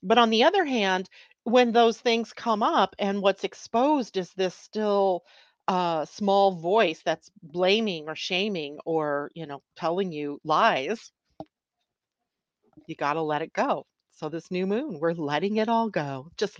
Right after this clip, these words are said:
let it go. I feel like breaking into song,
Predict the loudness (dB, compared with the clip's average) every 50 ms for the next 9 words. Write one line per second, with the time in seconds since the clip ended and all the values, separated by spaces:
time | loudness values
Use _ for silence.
0 | -20 -14 -8 -4 0 0 2 2 0 -2 -4 -8 -10 -10 -12 -16 -20 _ _ _
1 | _ _ _ _ _ _ _ _ _ _ _ _ -20 _ _ _ _ -20 -20 -18
2 | -6 -2 0 2 4 2 2 0 _ _ _ _ _ 0 0 0 0 -4 -8 -10
3 | -10 -10 -10 -12 -12 -10 -8 -8 -8 -8 -8 -10